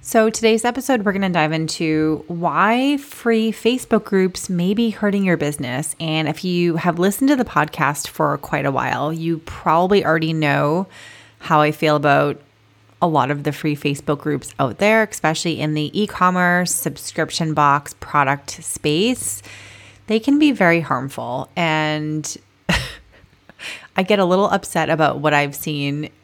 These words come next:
And that's why I wanna talk about it on today's episode, because I just see so much garbage and I see people listening to it and it hurts my heart. So grab your coffee, grab your wine. It's gonna be a great episode.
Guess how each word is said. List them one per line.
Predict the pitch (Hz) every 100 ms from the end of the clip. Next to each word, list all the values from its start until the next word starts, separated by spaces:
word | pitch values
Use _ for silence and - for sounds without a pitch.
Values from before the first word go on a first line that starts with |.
| _
And | 147 143 143 143 -
that's | 143 143 -
why | 208 214
I |
wanna | 214 214 202
talk | 190 185
about | 175
it | 170
on | 151 151
today's | 143 143
episode, | 135 143 - 131 131
because | 143 151 135 127 -
I | 147
just | 147 147 -
see | 170 156
so | - 139
much | 135 -
garbage | 139 139 170 214 196 185
and | 165 151 151 147 147 143 - - - - _ _ _ _ -
I | 170
see | 160 - 175
people | - 160 156
listening | 143 139 131 131
to | - 131
it | 107 -
and | 143
it | 135 - -
hurts | - 175 170 -
my | 160 151
heart. | 123 104 - _ -
So | - 135 - - - _ -
grab | - 165 202
your | 220
coffee, | 208 202 214 208
grab | 202 156 180
your | 170
wine. | 156 143 143 151 151 -
It's | 147
gonna | 160 147
be | 143
a |
great | 143 175 -
episode. | 151 135 - - 113